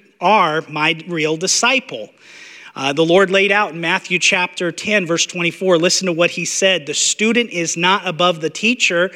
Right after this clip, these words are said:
nor a servant above his master." Verse twenty-five, "It is enough for students to be like their teachers." And servants like their masters. If the head of the house has been called Beelzebub,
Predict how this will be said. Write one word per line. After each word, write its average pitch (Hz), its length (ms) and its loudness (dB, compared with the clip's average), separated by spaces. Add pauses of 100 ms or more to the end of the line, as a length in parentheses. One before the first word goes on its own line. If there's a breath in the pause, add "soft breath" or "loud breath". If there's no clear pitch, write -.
(340 loud breath)
nor 190 240 4
a 170 60 4
servant 226 500 4
above 180 240 0
his 165 220 -4
master." 175 580 0
Verse 170 240 0
twenty-five, 190 580 0
"It 170 100 -4
is 165 140 -4
enough 175 380 0
for 185 160 -4
students 233 600 0
to 190 100 -6
be 190 260 -2
like 202 360 -2
their 202 160 -2
teachers." 196 880 -4 (680 loud breath)
And 208 180 -2
servants 233 640 2
like 196 220 0
their 175 120 -2
masters. 190 520 0
If 190 180 0
the 170 120 -2
head 220 300 0
of 240 120 0
the 196 120 2
house 220 520 0 (300 loud breath)
has 196 220 -2
been 190 220 -2
called 226 380 4
Beelzebub, 196 920 2